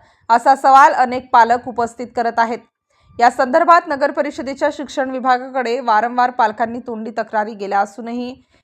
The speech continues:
एकाही शिक्षकावर कोणतीही ठोस कारवाई झालेली नाही.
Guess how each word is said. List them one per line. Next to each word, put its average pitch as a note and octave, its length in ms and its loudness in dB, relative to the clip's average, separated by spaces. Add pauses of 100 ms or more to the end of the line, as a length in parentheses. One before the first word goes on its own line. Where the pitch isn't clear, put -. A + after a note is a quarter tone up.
(100)
एकाही D4 440 2
शिक्षकावर C4+ 600 -2
कोणतीही C4 540 -8
ठोस B3+ 320 -8
कारवाई A3+ 320 -2
झालेली A3 340 -8
नाही. A3 260 -8